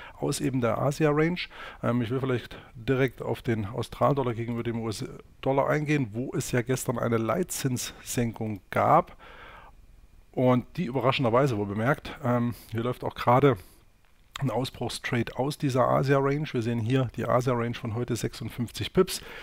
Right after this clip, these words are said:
Hier gab's gestern, wie gesagt, diese Leitzinssenkung, diese überraschende, auf nur, in Anführungszeichen, noch zwei Prozent. Das war wirklich eine Überraschung für den Markt. Ähm, heute Morgen, wie gesagt, relativ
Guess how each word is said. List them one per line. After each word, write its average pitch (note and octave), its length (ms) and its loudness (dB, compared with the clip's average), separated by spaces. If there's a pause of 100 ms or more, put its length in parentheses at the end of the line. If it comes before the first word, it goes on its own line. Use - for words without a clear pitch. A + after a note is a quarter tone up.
(160)
Hier C3 160 -4
gab's - 280 0
gestern, A#2 360 -2
wie A2 80 -4
gesagt, A2 320 -2
diese G#2 240 0 (160)
Leitzinssenkung, D3 1400 4
diese D3 200 -4
überraschende, C#3 520 2
auf A2+ 200 0
nur, C3 300 0 (160)
in A#2+ 60 -2
Anführungszeichen, A#2 560 -4
noch G#2+ 100 -8
zwei - 240 -6
Prozent. - 460 -2
Das A#2+ 160 2
war A#2 120 2
wirklich B2 220 -6
eine B2 80 -2
Überraschung A2+ 400 -2
für B2 100 -6
den G#2+ 120 -2
Markt. A2+ 360 2 (460)
Ähm, A#2+ 180 2
heute B2+ 220 2
Morgen, B2 300 2
wie C#3+ 80 0
gesagt, B2+ 280 2
relativ C3 540 2